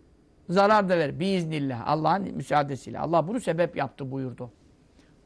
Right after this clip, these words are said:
Yani Hazreti Ömer Efendimiz dedi, Ebel Hasan derdi yani Hasan'ın babası künyesi ya Hazreti Ali Efendimiz. İlk çocuğuyla, erkek çocuğuyla künyelenir. Senin,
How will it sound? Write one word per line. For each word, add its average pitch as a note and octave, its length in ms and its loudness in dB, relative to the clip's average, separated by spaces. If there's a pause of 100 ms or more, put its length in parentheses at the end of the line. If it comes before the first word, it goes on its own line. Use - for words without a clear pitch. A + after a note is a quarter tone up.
(260)
Yani C3 120 -2
Hazreti D3+ 240 2
Ömer F3 180 0
Efendimiz E3 380 -2
dedi, D#3 240 -6 (1160)
Ebel F#3 240 4
Hasan G3 380 2
derdi C#3+ 240 2
yani C3+ 140 -4
Hasan'ın D#3+ 400 -2
babası D3+ 400 0
künyesi D3 460 -6
ya C#4 260 0 (220)
Hazreti E3 300 0
Ali D#3 140 4
Efendimiz. C#3 380 -2 (340)
İlk A3+ 180 -4
çocuğuyla, F#3 580 2
erkek D#3+ 300 -2
çocuğuyla D#3+ 440 -6
künyelenir. D3 720 -8 (1600)
Senin, G3+ 560 -2